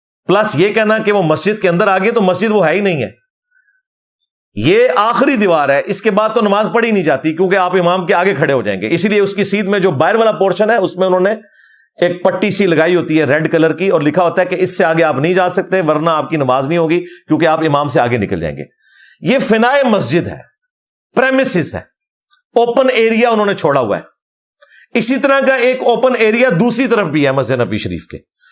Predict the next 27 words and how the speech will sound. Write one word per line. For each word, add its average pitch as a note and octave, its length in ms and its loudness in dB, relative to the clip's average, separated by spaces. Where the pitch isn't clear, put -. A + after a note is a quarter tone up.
وہاں G#3 240 0
پہ C4 100 2
لوگ B3 200 2
نماز A3 280 2
بھی G#3+ 120 0
پڑھتے D3+ 280 -2
ہیں D3+ 80 -2
کیونکہ F#3+ 220 0
وہ G3+ 140 0
دوسری F3 280 -2
سائیڈ G2 280 -2
ہے، D2+ 60 -8
جو D#3 140 0
شمال F#3+ 340 0
والی E3+ 180 0
سائیڈ G#2+ 340 -2
پہ - 40 -6
ہے۔ E2 100 -4
جنوب F#3 260 2
والی A#3 160 2
سائیڈ G#3+ 260 0
پہ A3 60 0
تو G#3+ 120 0
یہ G3+ 160 2
آخری E3+ 300 0
حد F#2 160 -4
ہے، D#2+ 60 -10